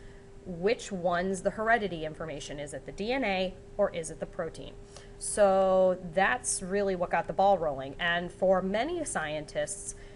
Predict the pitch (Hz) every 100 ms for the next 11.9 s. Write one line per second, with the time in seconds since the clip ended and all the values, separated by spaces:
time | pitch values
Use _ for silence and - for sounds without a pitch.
0 | - - 196 190 190 185 180 170 - 180
1 | 165 165 160 135 - 180 131 - 202 -
2 | 147 - - 202 202 208 175 170 - 156
3 | 151 147 143 147 - - - - - -
4 | - - - - - 170 127 101 - 269
5 | 247 196 208 185 175 156 165 160 - 165
6 | - 247 196 175 160 165 160 160 196 202
7 | 190 160 - 226 - 202 175 - 180 160
8 | 139 127 - - - - - - - 185
9 | 180 185 - 196 208 226 214 190 254 320
10 | 254 185 - 214 208 - 311 311 311 330
11 | 320 339 330 330 - 339 359 370